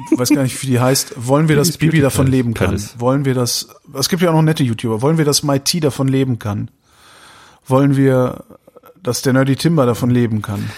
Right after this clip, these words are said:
Speaker 2: Natürlich wollen wir das. Die
Speaker 1: Ja.
Speaker 2: Frage ist doch,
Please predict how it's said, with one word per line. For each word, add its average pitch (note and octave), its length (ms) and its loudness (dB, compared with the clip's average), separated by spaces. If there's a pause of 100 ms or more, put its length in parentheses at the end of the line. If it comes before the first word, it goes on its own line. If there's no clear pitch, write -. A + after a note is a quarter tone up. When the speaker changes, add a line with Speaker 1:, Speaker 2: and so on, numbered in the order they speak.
(120)
Speaker 2:
Natürlich D#3 360 2
wollen D#3 140 4
wir B2 80 2
das. - 260 -2
Die A#2+ 300 -6
Speaker 1:
Ja. A2+ 80 0
Speaker 2:
Frage C#3 280 0
ist - 300 -6
doch, A2 220 -4